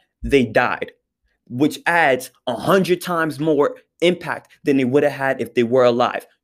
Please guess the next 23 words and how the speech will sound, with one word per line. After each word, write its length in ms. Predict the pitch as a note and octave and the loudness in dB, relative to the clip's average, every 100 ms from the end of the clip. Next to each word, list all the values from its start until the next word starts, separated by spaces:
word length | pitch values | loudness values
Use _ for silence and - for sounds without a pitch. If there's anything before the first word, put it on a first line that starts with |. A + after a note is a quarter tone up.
| - | -2
Don't, 260 | C3 C#3+ - | -2 -2 -6
you 160 | C3 C#3 | -14 -12
can't 320 | - G#3 E3+ | -4 -2 -2
lie 180 | F#3 D#3+ | -4 -4
to 60 | |
me. 200 | A2+ G2+ _ _ | -4 -10 _ _
Don't 240 | B2+ D#3+ D3+ | 2 2 2
lie 180 | F3+ D3 | 0 -2
to 40 | |
me, 180 | A#2 - - - | -4 -8 -8 -4
because 320 | D#3+ E3+ B2 | 0 2 4
nobody 500 | C3+ G#3 G#3+ G#3 G#3 | 4 6 4 2 0
from 320 | - D3+ G3 | -2 0 2
their 180 | A3 - | 0 2
era 280 | E3+ C#3 D3 - | 2 0 -6 -8
has 220 | - D3+ D3 | -2 -2 0
the 80 | |
impact 340 | C#3+ C#3 B2+ B2+ | -4 -4 -6 -4
they 140 | B2 | -4
had. 280 | C3 C3 - _ - | -4 -6 -8 _ -6
Now, 320 | D3+ D#3+ - _ _ | -2 0 -2 _ _
were 200 | C3 E3 | 2 4
they 260 | E3+ G#3 | 6 4